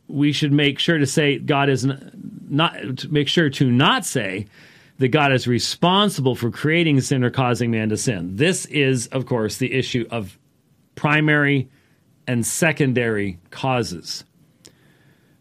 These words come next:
This is the very challenging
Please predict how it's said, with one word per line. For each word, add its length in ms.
This 460
is 880
the 200
very 300
challenging 1080